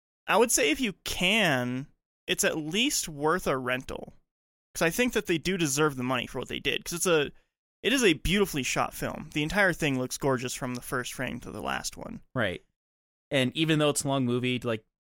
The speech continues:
Speaker 2: you'd say it doesn't feel like it's wasting your time at least, right?
Speaker 1: I don't know, actually. I think it could have cut out a good fifteen minutes here and there.
Speaker 2: Okay. So you're just very on the fence about this movie then.
Speaker 1: Yeah, it's really weird.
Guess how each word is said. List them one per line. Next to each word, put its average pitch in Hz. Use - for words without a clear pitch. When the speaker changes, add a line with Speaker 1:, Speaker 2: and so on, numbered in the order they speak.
Speaker 2:
you'd 123
say 127
it 113
doesn't 120
feel 123
like 117
it's 117
wasting 117
your 104
time 113
at 85
least, -
right? -
Speaker 1:
I 185
don't 233
know, 147
actually. 139
I 156
think 233
it -
could 214
have 208
cut 196
out 190
a 160
good 165
fifteen 165
minutes 151
here 135
and 123
there. 117
Speaker 2:
Okay. 110
So -
you're 147
just 247
very 160
on 131
the 117
fence 165
about 104
this -
movie 107
then. 104
Speaker 1:
Yeah, 175
it's -
really 196
weird. 156